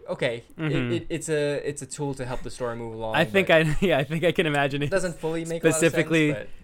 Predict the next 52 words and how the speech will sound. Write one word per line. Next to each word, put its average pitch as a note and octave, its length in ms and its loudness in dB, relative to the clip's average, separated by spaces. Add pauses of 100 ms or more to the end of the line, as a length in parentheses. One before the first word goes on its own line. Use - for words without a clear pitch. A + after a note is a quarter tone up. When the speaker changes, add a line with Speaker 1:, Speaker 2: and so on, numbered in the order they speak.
(100)
Speaker 2:
what D3 280 0
you're, C#3+ 260 4
what D3+ 160 -2
you're D3 80 -4
talking C3 400 0
about, A#2+ 260 -4
Speaker 1:
Yeah, A#2+ 100 -4
Speaker 2:
perhaps. A#2 360 2
Speaker 1:
exactly, A2+ 360 -8
exactly. A2 460 -14 (520)
Speaker 2:
Uh-huh. B2 320 0
Speaker 1:
Um, B2 280 -10
but A#3 140 -6
yeah, A#3 140 2
I E3+ 80 0
mean, G#3 160 -8
I, G3+ 160 -6
I, B3 320 -6
I, E3+ 240 -8
I, F3+ 300 -6
uh, E3 260 -2
enjoy F#3 260 -4
the F3 80 -4
message B2 300 -4
of A#2+ 100 -6
this A#2 160 -14
film. B2+ 280 -6
I C3 80 -6
think, D3 240 -6 (720)
um, A#2 520 -4 (480)
there's D3 220 -2
a - 20 -8
question C#3+ 300 -4
I - 20 -8
do B2 120 -6
wanna A#2+ 160 -8
ask A2+ 220 -10
you, G#2+ 280 -12
uh, A2 220 -6
in A2 80 -10
a - 20 -12
bit G#2+ 200 -6
when A2 100 -8
I G#2 40 -10
finish G#2+ 240 -10
this A2 120 -12
thought. A2 260 -8 (140)
Um, G#2 460 -8
Speaker 2:
Mm-hmm. B2 220 -6
Speaker 1:
but A#2+ 320 -4 (500)
I, C#3+ 200 -4
I, C#3 280 -4